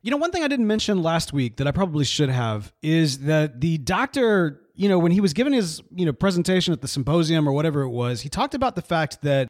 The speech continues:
you know, they, they were able to take two diff-, like, like, various D N As of, of, I think he said two specifically different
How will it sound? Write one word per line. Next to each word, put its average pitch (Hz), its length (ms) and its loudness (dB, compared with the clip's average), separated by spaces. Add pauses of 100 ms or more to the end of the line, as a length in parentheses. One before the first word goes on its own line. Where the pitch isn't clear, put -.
you 180 120 0
know, 170 80 2
they, 160 140 -2
they 160 180 -2
were 165 100 0
able 202 280 2
to 202 60 2
take 180 320 -2
two 226 320 0
diff-, 165 300 -2
like, 143 260 0
like, 139 180 -4
various 175 640 0 (140)
D 180 160 0
N 175 100 2
As 165 360 2
of, 143 320 0
of, 135 320 -4
I 131 60 -6
think 247 120 -2
he 349 60 0
said 139 200 -4
two 214 220 0
specifically 165 680 -2
different 131 460 -2